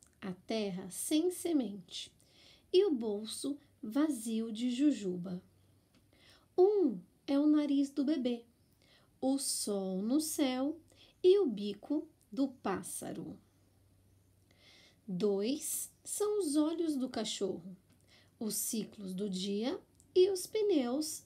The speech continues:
da bicicleta. Três são as cores do sinal de trânsito: as pontas do triângulo e as partes do corpo humano. Quatro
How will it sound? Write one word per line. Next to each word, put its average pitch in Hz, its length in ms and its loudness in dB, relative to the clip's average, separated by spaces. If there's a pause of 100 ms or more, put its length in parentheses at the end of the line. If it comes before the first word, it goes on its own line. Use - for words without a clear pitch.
(140)
da 381 200 0
bicicleta. 202 1000 -6 (1300)
Três 208 800 0 (100)
são 403 440 -2
as 403 120 -4
cores 277 460 0
do 254 140 -2
sinal 269 520 2
de 277 120 -4
trânsito: 190 640 -6 (580)
as 196 320 -4
pontas 233 640 0
do 190 160 -4
triângulo 247 720 0 (400)
e 381 200 4
as 392 220 -4
partes 254 840 -2 (220)
do 359 140 4
corpo 214 500 0
humano. - 420 0 (2000)
Quatro 254 680 0